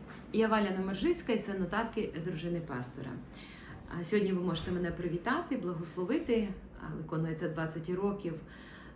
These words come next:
нашого спільного сімейного життя з моїм чоловіком Люїсом. Буду вдячні, якщо благословите. І в цій нотації хочу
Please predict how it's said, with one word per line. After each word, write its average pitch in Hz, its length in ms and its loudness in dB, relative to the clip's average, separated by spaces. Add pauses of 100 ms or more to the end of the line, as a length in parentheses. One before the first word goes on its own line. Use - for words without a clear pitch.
(200)
нашого 170 420 0
спільного 170 420 0
сімейного 156 460 -2
життя 156 480 0
з 226 40 0
моїм 190 240 0
чоловіком 165 760 -2 (360)
Люїсом. 226 520 4 (480)
Буду 156 260 -2
вдячні, 196 680 0 (200)
якщо 156 300 -4
благословите. 147 800 -4 (1080)
І 214 600 6
в 202 40 -2
цій 294 180 10
нотації 294 560 6
хочу 226 760 4